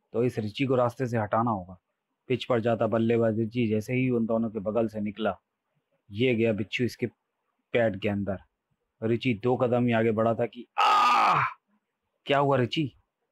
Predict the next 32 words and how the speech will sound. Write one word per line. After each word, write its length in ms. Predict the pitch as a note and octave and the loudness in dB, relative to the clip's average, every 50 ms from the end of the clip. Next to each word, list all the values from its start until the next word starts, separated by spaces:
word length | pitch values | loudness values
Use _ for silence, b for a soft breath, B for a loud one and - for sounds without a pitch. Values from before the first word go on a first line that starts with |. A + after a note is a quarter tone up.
| _ _ _ - | _ _ _ -6
अरे 160 | - C#3 D3+ | -2 0 0
बिच्छू, 380 | C3+ A#2+ C3 C3+ - - G#3 E3+ - _ _ _ _ _ _ _ _ _ _ _ _ _ _ | 0 0 -2 -2 -2 -2 -2 -4 -6 _ _ _ _ _ _ _ _ _ _ _ _ _ _
तुम 160 | - A#2+ B2+ B2+ | -2 0 2 2
लोगों 200 | C3 B2 C3+ C3+ | 2 2 0 0
से 120 | - C#3 | -2 -4
कितनी 280 | C3+ - A#2 - D#3+ D#3 | -4 -4 -4 -2 0 0
बार 180 | C3+ C3 B2+ B2 | 2 2 2 2
कहा 140 | C3 B2+ | 2 2
है 100 | B2 C3+ | 0 0
कि 100 | C#3+ D3+ | 0 -2
पैड 260 | C3+ - C3+ B2+ B2+ A#2 | -4 0 0 0 0 0
झाड़ 280 | - A2+ A2+ B2 B2+ | -2 0 0 0 2
कर 120 | A#2 B2+ A#2 | 2 0 -4
पहनो, 360 | G#2+ A2+ G#2+ G#2 G#2 G2 _ _ _ _ _ _ _ _ _ _ - A2+ | -4 -6 -6 -6 -8 -10 _ _ _ _ _ _ _ _ _ _ -4 -4
लेकिन 220 | A2+ A2 C3 B2 | -2 0 0 0
वक्त 300 | G#2 G2+ C3 C3 - - | 0 0 -2 -2 -2 -2
नहीं 200 | A#2+ A#2+ A#2+ B2 | -2 0 0 2
है 80 | A#2+ A2+ | 2 2
रिगार्ड, 320 | A2 G#2 A2+ A#2+ A2+ G2+ _ _ _ _ - _ | 2 2 2 0 0 -2 _ _ _ _ -16 _
तुम 120 | - B2+ B2+ | -2 0 0
मैदान 340 | B2 A#2+ A#2 B2 B2 B2 A2+ | 2 2 2 2 2 0 0
पर 120 | A#2+ A#2 | 0 0
जाओ, 160 | A2 A2+ A2+ | 2 2 2
मैं 160 | A#2 A#2 A#2 | 2 2 2
रिची 240 | A2+ A#2 A2+ A2+ C3 | 0 0 0 -2 -2
को 100 | A#2 B2 | -2 0
दवा 280 | G#2 A#2 A2+ A#2+ A#2+ A2+ | 0 2 2 2 2 2
देने 220 | G#2 A#2 A2 A2+ | 0 -2 -4 -4
का 100 | G#2 A#2 | -6 -6
इंतजाम 380 | A2+ G#2+ G2 - A#2 A2+ A#2 A#2 | -8 -8 -10 -6 -4 -4 -4 -2
करता 260 | - G#2+ F#2+ - G#2 | -4 -8 -8 -8 -12
हूँ। 80 | G2 | -12